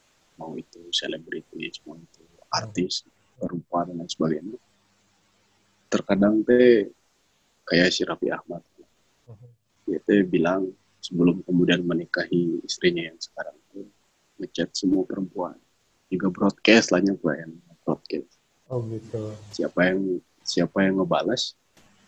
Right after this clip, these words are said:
Speaker 1: ya udah lanjut chattingannya. Nah,
Speaker 2: Oh, iya.
Speaker 1: si, si, si cari tanah teh gitu.
Speaker 2: Ah.
Speaker 1: Nah, itu kan sebuah ilustrasi ketika yang disosokkan oleh anak muda sekarang, misalkan konotasinya adalah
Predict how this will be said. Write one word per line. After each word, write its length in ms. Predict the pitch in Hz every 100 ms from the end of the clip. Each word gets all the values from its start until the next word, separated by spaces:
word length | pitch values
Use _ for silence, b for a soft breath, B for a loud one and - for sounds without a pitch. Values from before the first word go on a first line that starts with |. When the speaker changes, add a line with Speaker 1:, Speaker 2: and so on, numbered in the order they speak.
| _ -
Speaker 1:
ya 20 |
udah 300 | 80 127 110 95 -
lanjut 400 | 87 107 113 -
chattingannya. 640 | - 76 87 87 87 87
Nah, 400 | - _ _ -
Speaker 2:
Oh, 80 | 117 104
iya. 240 | 98 98 - - - _ _ -
Speaker 1:
si, 320 | - - 80
si, 240 | - 92 82
si 160 | - 85
cari 240 | 92 87
tanah 240 | 90 92 95
teh 160 | 104
gitu. 240 | 82 - - - _
Speaker 2:
Ah. 160 | 123 107 -
Speaker 1:
Nah, 80 | 82
itu 160 | 76 117
kan 240 | 135 135
sebuah 400 | 123 113 104 98
ilustrasi 640 | 98 101 - 98 - 107 101
ketika 480 | 101 95 - 90 - _ _ _ _ _ _ 110
yang 240 | 107 104
disosokkan 640 | 107 - 107 - 98 104 104
oleh 160 | 95 95
anak 240 | 98 101 -
muda 240 | 95 92
sekarang, 480 | 87 - 82 107 120
misalkan 320 | 104 98 101
konotasinya 720 | 107 98 92 92 - 90 90 85
adalah 320 | 85 87